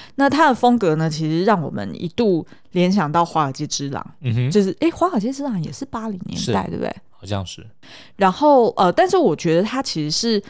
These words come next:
Speaker 1: 为什么会让我们联想到这部电影，就是因为它也是很精准、很明快的去呈现了在商场上面的那种尔虞我诈，
Speaker 2: 嗯。
Speaker 1: 然后还有人性的贪婪。然后再加上那个，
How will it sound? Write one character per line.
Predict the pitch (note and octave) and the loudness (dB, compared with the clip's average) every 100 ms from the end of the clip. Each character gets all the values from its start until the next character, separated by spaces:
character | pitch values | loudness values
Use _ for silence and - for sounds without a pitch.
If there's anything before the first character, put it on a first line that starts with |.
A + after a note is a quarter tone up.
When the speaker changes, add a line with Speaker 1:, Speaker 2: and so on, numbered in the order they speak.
| - - - | -12 -20 -2
Speaker 1:
为 | F4 | 2
什 | C#4 | 4
么 | |
会 | F3 | 4
让 | A#3+ A3 | 4 4
我 | |
们 | D#3 | 2
联 | E3 | 0
想 | G3 D#3 | 2 2
到 | F3+ | 0
这 | G3+ | 0
部 | G3+ | 0
电 | G#3+ F#3+ | 0 -2
影， | C3+ | -2
就 | F#3+ | -4
是 | G#3 G3+ | -2 -2
因 | A3 | 0
为 | A3 G3 | 0 -2
它 | - A3 | -2 -2
也 | D#3+ | -2
是 | C3 G3 | -2 0
很 | F3+ F#3 C#3+ - | 0 -2 -4 -6
精 | - G#3 G#3+ | -4 0 0
准、 | G#3+ D#3 B2+ | 0 -2 -2
很 | D3+ | -6
明 | A#2+ G#2 F2 | -6 -8 -6
快 | G#3+ E3+ | -4 -2
的 | G#2+ | -4
去 | F#2+ - F3+ - - - | -8 -4 -4 -6 -12 -18
呈 | - - E3+ | -8 -4 -4
现 | F#3 G3+ | -2 -2
了 | C#3+ | -2
在 | D#3+ E3+ | -4 -4
商 | - E3 | -2 -4
场 | E3 D#3+ | -4 -8
上 | - D#3+ | -6 -4
面 | D3+ D3+ | -4 -4
的 | G#2+ | -6
那 | C#3 | -6
种 | D#3 E2+ - - - | -6 -6 -10 -20 -6
尔 | - E3 | 0 0
虞 | D3 | 2
我 | E3+ F#3 - | 2 2 -2
诈， | - A#2 - | -2 -2 -2
Speaker 2:
嗯。 | D#3+ | -2
Speaker 1:
然 | C3 | 0
后 | |
还 | E3+ | 2
有 | F#3 | 0
人 | D3 C#3+ C3+ D3+ | 0 -4 -4 -4
性 | - G3 C#3 | -4 -4 -4
的 | C#2+ G1+ - - | -6 -10 -10 -10
贪 | - D3 D3+ | -6 -4 -4
婪。 | - - - - - - | -6 -10 -18 -20 -20 -8
然 | F3 | -2
后 | G#3 | 0
再 | B3 A#3 | 2 2
加 | G#3+ | 2
上 | G3 G#3 F3+ | 2 2 2
那 | F3 | 0
个， | D#3+ D#3 B2 A2 | -4 -4 -2 -2